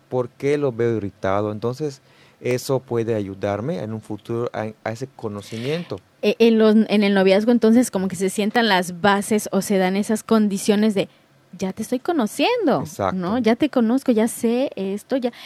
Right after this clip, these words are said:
Speaker 2: O sea, hay que darse esa oportunidad y ese es el espacio. El noviazgo es ese espacio para conocer a esa persona. Y esas bases que se empiezan a sentar ahí para que en el matrimonio ya también tengan una mejor comunicación, ¿no? Yo siento que,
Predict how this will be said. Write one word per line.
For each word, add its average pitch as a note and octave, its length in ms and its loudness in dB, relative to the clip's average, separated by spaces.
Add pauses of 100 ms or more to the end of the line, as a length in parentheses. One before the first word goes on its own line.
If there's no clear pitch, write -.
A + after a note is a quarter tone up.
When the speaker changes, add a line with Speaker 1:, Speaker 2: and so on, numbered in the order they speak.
(160)
Speaker 2:
O A3+ 60 2
sea, - 120 2
hay C4 140 2
que G4+ 120 4
darse E4+ 260 4
esa F#4+ 140 2
oportunidad G3 720 0
y A#3 200 2
ese B3+ 140 0
es D#4+ 100 -4
el C#4+ 140 2
espacio. G3 800 0
El A3+ 240 6
noviazgo A#3 500 4
es F4 140 0
ese D4 220 0
espacio F3 760 -2 (480)
para F#3 280 -2
conocer F3+ 680 -6 (100)
a A#3 60 -6
esa - 160 -14
persona. - 540 -8 (320)
Y C4+ 140 6
esas B3+ 340 4
bases C4+ 720 4
que - 80 -4
se A3+ 100 -4
empiezan A3+ 400 0
a A3+ 80 2
sentar G#3 440 -2
ahí G#3+ 300 0 (300)
para A3 220 4
que A3 160 0
en G#3 100 4
el G#3 120 2
matrimonio G#3 1000 2 (240)
ya A3+ 160 -2
también C4+ 340 2
tengan C#4+ 300 0
una C#4+ 180 4
mejor C4 460 2
comunicación, E3+ 920 -6
¿no? G#3 220 -4
Yo A3+ 180 2
siento D4 300 0
que, C#4+ 160 0